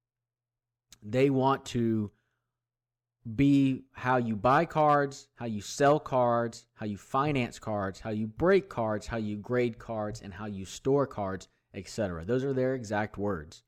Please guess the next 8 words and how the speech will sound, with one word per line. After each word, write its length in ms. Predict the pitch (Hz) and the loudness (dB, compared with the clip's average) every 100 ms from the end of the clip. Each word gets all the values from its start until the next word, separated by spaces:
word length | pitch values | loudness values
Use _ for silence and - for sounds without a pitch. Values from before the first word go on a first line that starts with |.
| _ _ _ _ 101 | _ _ _ _ -4
Buying, 340 | 113 123 127 | 0 0 -2
selling, 300 | - 117 117 | -2 -2 -2
financing, 520 | 110 110 110 107 113 | -2 -2 -2 -6 -6
breaking, 340 | 98 107 110 101 | -4 -4 -6 -6
grading, 300 | 104 101 98 | -6 -6 -8
storing, 340 | - 98 92 | -10 -12 -12
et 100 | 82 | -14
cetera. 400 | - 92 - | -14 -14 -14